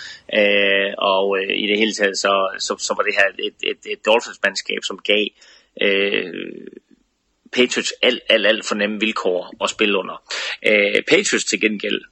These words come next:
åbnede jo den her kamp med brask og bram, nemlig med en treer ud. Eller sådan skulle det have været, fordi de gik jo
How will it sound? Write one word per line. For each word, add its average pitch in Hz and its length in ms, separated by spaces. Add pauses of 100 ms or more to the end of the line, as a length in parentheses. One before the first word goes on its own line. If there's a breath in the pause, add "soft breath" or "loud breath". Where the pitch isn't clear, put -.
(220)
åbnede 143 400
jo 104 40
den 117 200
her 120 140
kamp 107 360 (640)
med 110 240
brask 120 260
og 92 60
bram, 104 240 (380)
nemlig 120 320
med 110 80
en 101 120
treer 127 300
ud. 98 240 (880)
Eller 127 140
sådan 131 160
skulle 110 280
det - 100
have 107 80
været, 139 220 (220)
fordi 110 360
de 104 80
gik 127 260
jo 98 140